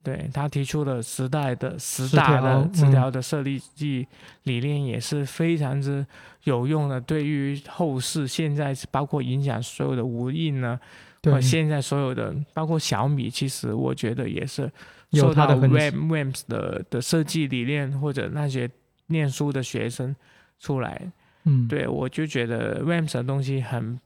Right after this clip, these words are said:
Speaker 1: 棒，嗯，包括我也收藏了他很多，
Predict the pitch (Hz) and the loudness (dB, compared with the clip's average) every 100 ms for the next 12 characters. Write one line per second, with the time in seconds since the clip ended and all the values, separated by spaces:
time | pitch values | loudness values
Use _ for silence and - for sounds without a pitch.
0 | _ 160 139 117 117 147 156 180 175 165 | _ -4 -2 -2 -4 -4 -6 -6 -4 -2
1 | 165 165 151 123 123 123 - 151 143 135 | -2 0 0 0 -2 -2 -2 0 0 0
2 | 127 131 131 - 131 120 131 131 135 131 | -2 -2 -2 -4 -4 -4 -4 -6 -4 -4